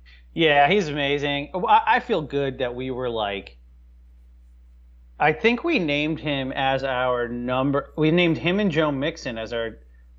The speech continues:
two, uh, like, running backs who could make it into the top five of running backs, like, in a good, in a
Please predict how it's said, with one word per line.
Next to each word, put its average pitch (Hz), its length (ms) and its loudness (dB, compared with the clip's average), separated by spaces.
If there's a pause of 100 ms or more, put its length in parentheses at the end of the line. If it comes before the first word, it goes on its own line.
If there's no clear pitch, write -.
(100)
two, 165 680 4
uh, 135 300 2
like, 127 200 -2
running 131 340 -2
backs 104 420 -6 (300)
who 175 180 4
could 147 260 4
make 143 280 0
it 131 100 0
into 131 280 -2
the 117 120 0
top 117 340 -2
five 110 260 -4
of 101 100 -10
running 104 300 -6
backs, - 460 -20 (420)
like, 131 280 4 (680)
in 156 160 2
a 135 60 -2
good, 123 280 0
in 131 160 -4
a 120 100 -4